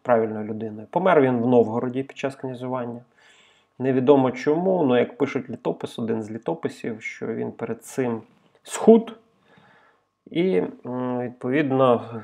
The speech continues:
ну, швидше за все, це чи і щось у нього відібралось, ну, як інсульт. Ну, е, хоча він був молодий тоді ще, але ви ж розумієте, що стреси, величезні битви, постійна битва, постійно це все.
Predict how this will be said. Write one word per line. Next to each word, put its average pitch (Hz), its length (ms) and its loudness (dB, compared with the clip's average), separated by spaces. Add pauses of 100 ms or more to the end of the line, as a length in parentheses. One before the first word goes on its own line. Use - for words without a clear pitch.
(180)
ну, 156 200 2
швидше - 640 -2
за 139 100 2
все, 139 220 -2
це - 220 -12
чи 120 500 -6
і - 40 -2
щось 147 300 -2
у - 20 2
нього 127 260 0
відібралось, 113 680 0
ну, 214 100 -4
як - 160 -4
інсульт. 131 500 -8 (340)
Ну, 175 440 -2 (1120)
е, 123 300 -2
хоча - 240 4
він 120 160 4
був 113 140 2
молодий 117 400 6
тоді 107 280 -8
ще, - 320 -8
але 123 440 -2
ви 117 160 -6
ж 113 160 -12
розумієте, 120 520 -2
що - 200 -10
стреси, 147 580 4
величезні 120 540 -2
битви, 113 500 0
постійна 117 640 -8
битва, 117 420 -6
постійно 120 640 -12
це - 100 -14
все. 139 360 -8